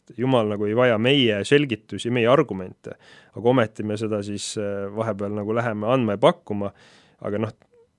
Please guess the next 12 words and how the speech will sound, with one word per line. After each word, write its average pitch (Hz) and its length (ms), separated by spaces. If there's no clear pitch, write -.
siin 117 240
ongi, 98 220
et - 340
teisest 113 280
küljest 104 280
ma, 113 160
mina 123 240
tunnen 104 240
kristlasena, 104 480
et 113 160
minu, 104 320
äh, 98 160